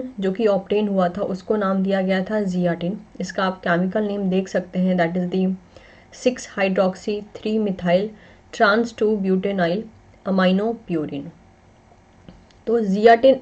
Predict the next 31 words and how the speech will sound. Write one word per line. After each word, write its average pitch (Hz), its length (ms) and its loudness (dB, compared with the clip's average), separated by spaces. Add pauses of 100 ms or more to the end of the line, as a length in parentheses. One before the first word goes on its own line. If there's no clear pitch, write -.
is 214 100 0
a 233 80 8
naturally 208 480 2
occurring 226 320 2
auxin, 220 400 2
जबकि 220 420 -2 (420)
kinetin 214 480 4
जो 262 100 8
बोला 208 280 4
गया 202 220 0
था, 214 220 -2
kinetin 190 500 2
is 196 180 -2
a 208 160 4
synthetically 220 720 0
derived 180 400 2 (360)
hormone, 147 360 -8 (320)
ठीक 190 180 -4
है? 277 100 2 (800)
और 202 260 4
इसके 226 260 2
अलावा 226 360 8 (120)
cytokinin 214 800 2
coconut 226 480 0
milk 196 260 -2
में 190 140 0
भी 220 100 0
देखने 175 360 -2
को 226 180 2
मिलता 160 340 -4
है। 165 160 -12